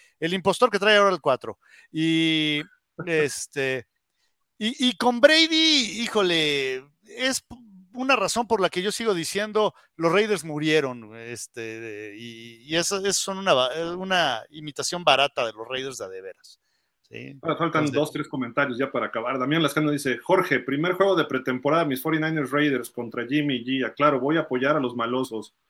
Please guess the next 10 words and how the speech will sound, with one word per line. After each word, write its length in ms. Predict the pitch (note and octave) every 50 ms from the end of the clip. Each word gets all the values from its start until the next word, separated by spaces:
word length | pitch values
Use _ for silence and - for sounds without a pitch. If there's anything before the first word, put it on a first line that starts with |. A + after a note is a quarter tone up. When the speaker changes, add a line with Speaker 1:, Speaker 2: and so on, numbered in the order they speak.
| _ _ _ - - _ _ - -
Speaker 2:
por 160 | B2+ B2 C3+
Jimmy." 300 | B2+ C#3+ D3+ D3 C#3 C3
Speaker 1:
<laughs> 520 | - - _ C3+ - - - B2 - _ -
Speaker 2:
Buenas 220 | F#3 G3+ E3 C#3
noches, 120 | D3+ E3+
Speaker 1:
No. 120 | F3+ G3 -
Speaker 2:
chicos. 680 | - - E3 - - - - A#2 - - - - _ _ - - - - - - -
Esa 260 | - F3 F3+ C#3+ E3+ A#3+
Speaker 1:
Oye. 80 | E4+
Speaker 2:
directora 400 | D#4+ A3 - - _ - - F#3